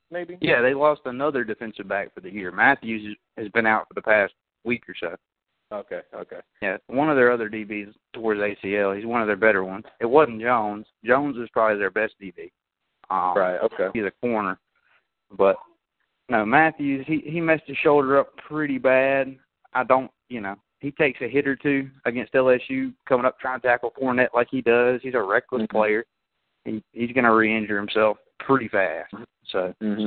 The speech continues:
Speaker 2: I don't expect him to do much.
Speaker 1: Oh, uh, I know one thing I meant to mention earlier. I would love to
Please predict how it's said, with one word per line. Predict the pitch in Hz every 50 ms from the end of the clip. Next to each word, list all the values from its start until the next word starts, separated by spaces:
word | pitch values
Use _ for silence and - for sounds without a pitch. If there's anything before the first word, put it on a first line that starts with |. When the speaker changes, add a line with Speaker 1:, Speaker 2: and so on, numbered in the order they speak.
| - _ _ _ _ -
Speaker 2:
I | 123 131
don't | 131 139 139 139 135
expect | 113 - - - 143 113 -
him | - 123 117
to | 113
do | 107 117 110
much. | 104 95 92 76 - - _ _ _ - - - _ _ _ _ _ _ _ _ _ _ _ _ _ _ _ _ _ _ - - - - -
Speaker 1:
Oh, | - 170 165 131 113 - - -
uh, | 131 127 123 120 120 117 120 - -
I | 170
know | 180 156
one | 135 139 151 147
thing | - 123 117 110
I |
meant | 110 113 110 101
to | - 110
mention | 120 117 113 - 117 110
earlier. | 113 127 120 110 90 - - _ _ _ _ _ _ _ _ _ _ _ _ _ _ _ _ -
I | 160 226
would | 247 196 123 131
love | 143 156 170 156
to | 143